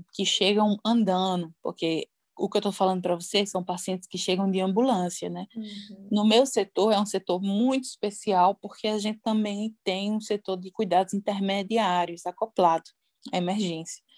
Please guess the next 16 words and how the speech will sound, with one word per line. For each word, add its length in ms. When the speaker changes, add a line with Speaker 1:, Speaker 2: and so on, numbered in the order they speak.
Speaker 1:
Então, 560
o 100
paciente 480
chega 580
numa 240
situação 520
de 240
emergência, 720
não 240
tem 220
transferência 840
pra 220
ele, 220
não 220
tem 280
alta, 560